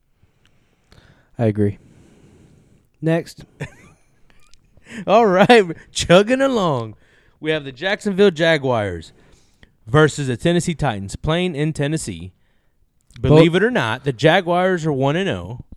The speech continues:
Speaker 2: and the Titans, ah, no surprise there, are one and oh as well. Jaguars beat the fucking Colts last week. You see that?
Speaker 1: I
Speaker 2: Last
Speaker 1: did.
Speaker 2: minute touchdown.
Speaker 1: I did.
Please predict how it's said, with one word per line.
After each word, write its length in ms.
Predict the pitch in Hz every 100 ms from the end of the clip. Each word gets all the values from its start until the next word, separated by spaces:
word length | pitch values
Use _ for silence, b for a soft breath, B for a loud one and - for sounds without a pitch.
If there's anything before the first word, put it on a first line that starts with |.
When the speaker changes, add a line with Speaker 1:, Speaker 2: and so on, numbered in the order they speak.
| - - _ _ _ _ -
Speaker 2:
and 440 | 135 131 123 123 -
the 160 | 117 127
Titans, 600 | 160 170 139 117 120 - 143
ah, 200 | 156 139
no 120 | 120
surprise 400 | - 101 95 85
there, 200 | 90 -
are 100 | 110
one 200 | 110 123
and 120 | 113
oh 120 | 110 101
as 120 | 110
well. 320 | 107 - - _ _ _
Jaguars 420 | - 208 233 214 185
beat 200 | 208 -
the 120 | 135
fucking 380 | - 185 - 90
Colts 440 | - 226 226 -
last 220 | 110 -
week. 80 | 104
You 40 | 120
see 160 | - 294
that? 160 | 277 _ _ _ _ _ _ _ _ _ _ -
Speaker 1:
I 40 |
Speaker 2:
Last 240 | 95 151 147
Speaker 1:
did. 60 | 170
Speaker 2:
minute 200 | 165 -
touchdown. 640 | 180 - - - 139 - _ _ _ _ 90
Speaker 1:
I 60 |
did. 240 | 87 131